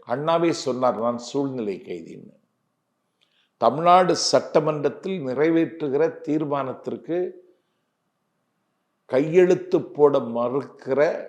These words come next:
ஒருவர் இந்த மண்ணினுடைய ஆளுநர். எதையும் நடைமுறைப்படுத்துவதற்கு ஒரு நந்தியைப் போல் அவர் வழிமறிக்கிறார்.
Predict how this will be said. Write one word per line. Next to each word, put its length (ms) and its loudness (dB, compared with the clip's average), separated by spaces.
ஒருவர் 460 4
இந்த 260 0
மண்ணினுடைய 600 -2
ஆளுநர். 640 0
எதையும் 560 2
நடைமுறைப்படுத்துவதற்கு 1400 0
ஒரு 240 -4
நந்தியைப் 680 0
போல் 200 4
அவர் 260 0
வழிமறிக்கிறார். 720 -4